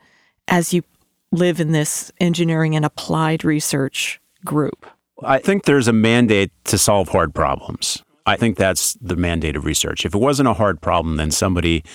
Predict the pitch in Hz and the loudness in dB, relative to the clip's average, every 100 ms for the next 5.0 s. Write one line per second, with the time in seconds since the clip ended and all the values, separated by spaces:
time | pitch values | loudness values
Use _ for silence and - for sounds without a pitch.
0 | - - - - - 180 170 160 156 - | -20 -20 -20 -20 -6 0 2 2 2 2
1 | - - - 98 90 90 92 87 85 85 | 2 2 2 4 2 4 2 2 0 0
2 | 87 78 71 - - - 78 80 - 85 | 0 0 -2 -2 -6 -4 -2 -2 0 0
3 | 82 80 - 107 135 127 110 - 95 90 | 0 -2 -2 0 2 2 2 0 -2 0
4 | 82 82 78 - - 69 - - 78 | -2 0 -2 -2 -2 -2 -4 -6 -8